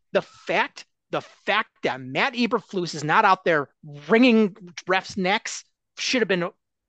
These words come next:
reason to fire him. Just, do you know how many, do you know how many, uh, late hit penalties that the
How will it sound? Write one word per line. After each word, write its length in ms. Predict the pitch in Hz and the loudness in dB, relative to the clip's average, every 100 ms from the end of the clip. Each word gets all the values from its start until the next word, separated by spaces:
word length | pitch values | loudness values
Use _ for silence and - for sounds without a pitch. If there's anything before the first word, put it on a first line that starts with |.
| _ | _
reason 300 | - 190 156 | 0 0 2
to 60 | 156 | -4
fire 340 | - 151 135 | -2 -2 -2
him. 220 | 120 110 107 _ - - _ _ | -6 -14 -20 _ -20 -20 _ _
Just, 320 | - 214 233 - - | -2 0 -2 -6 -4
do 100 | 233 | 2
you 40 | |
know 100 | 294 | 2
how 140 | 277 | 2
many, 300 | 285 262 240 - _ _ | 0 0 -2 -4 _ _
do 160 | - 180 | -8 -4
you 100 | 285 | 0
know 140 | 320 | 0
how 280 | 262 - 208 | 0 -2 0
many, 360 | 208 208 196 - _ _ _ _ - | 0 -4 -6 -8 _ _ _ _ -2
uh, 280 | 165 151 131 _ _ _ - | -2 -2 -6 _ _ _ -14
late 380 | 156 180 240 | -4 -2 -2
hit 280 | - - - _ _ _ _ _ _ | -8 -6 -6 _ _ _ _ _ _
penalties 640 | - 202 202 - 190 185 - _ _ | -4 -4 -4 -6 -8 -8 -12 _ _
that 180 | 180 175 | -2 -2
the 260 | 180 165 | -4 -6